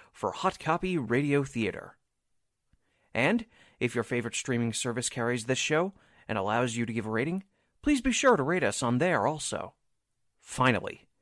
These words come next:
if you would like to contact any of the voice actors from this episode, or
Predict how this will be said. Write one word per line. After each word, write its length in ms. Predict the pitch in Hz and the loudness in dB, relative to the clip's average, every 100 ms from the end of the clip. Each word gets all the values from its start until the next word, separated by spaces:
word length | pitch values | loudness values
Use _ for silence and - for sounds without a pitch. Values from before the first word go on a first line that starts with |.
| _ _ - | _ _ -2
if 140 | 131 | 2
you 80 | 175 | 4
would 100 | 180 | 4
like 200 | 233 233 | 4 0
to 80 | 165 | -2
contact 520 | 185 190 - 107 - | 2 2 2 -2 0
any 220 | 113 107 | -2 -2
of 80 | 101 | -4
the 80 | 110 | -4
voice 320 | 107 117 123 | -4 -2 -4
actors 400 | 110 - 175 185 | -4 -4 -4 -4
from 280 | - 107 101 | -4 -4 -2
this 180 | 104 | -2
episode, 480 | - 120 - 180 240 - _ _ _ _ | -4 -2 0 2 0 -6 _ _ _ _
or 380 | 98 104 160 208 | -2 2 2 0